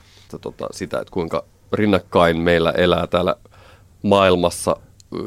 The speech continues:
ihmisiä, jotka tulevat hyvin erilaisista lähtökohdista ja sitten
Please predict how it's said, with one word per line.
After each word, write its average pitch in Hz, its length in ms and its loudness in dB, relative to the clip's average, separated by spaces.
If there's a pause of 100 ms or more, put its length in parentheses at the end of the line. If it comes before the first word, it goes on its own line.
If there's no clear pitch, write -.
(100)
ihmisiä, 90 420 -2
jotka 67 240 -6
tulevat 85 380 -4
hyvin 120 480 6 (300)
erilaisista 82 600 0
lähtökohdista 73 640 -8
ja 52 160 -6
sitten - 440 -14